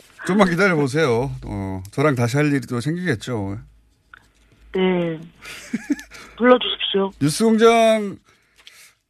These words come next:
Speaker 1: 그렇지, 뉴스공장이 있군요. 뉴스공장은 일단 들으십니까?
Speaker 2: 어,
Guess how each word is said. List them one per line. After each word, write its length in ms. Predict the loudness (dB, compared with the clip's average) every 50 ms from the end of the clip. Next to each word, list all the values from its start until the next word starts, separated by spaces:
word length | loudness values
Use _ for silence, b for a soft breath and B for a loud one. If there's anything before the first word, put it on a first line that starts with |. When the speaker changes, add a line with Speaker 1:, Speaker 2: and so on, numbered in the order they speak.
| _ _ _ _
Speaker 1:
그렇지, 340 | -8 -8 -6 -6 -4 -4 -4
뉴스공장이 640 | -4 -4 -4 -6 -4 0 0 2 2 2 2 0 0
있군요. 300 | 0 -2 -2 0 0 0
뉴스공장은 1040 | 0 0 -2 -2 0 2 2 4 4 4 4 4 4 4 2 2 0 0 -2 -2 -4
일단 240 | -4 -4 -2 -2 -2
들으십니까? 580 | 0 0 0 0 0 -2 -4 -4 -4 -6 -8 -8 _ _ _ _ _ _ _ _ _ _ _ _ _ _ -20 -20 B B B B B B B 4
Speaker 2:
어, 380 | 4 6 6 6 2 0 -4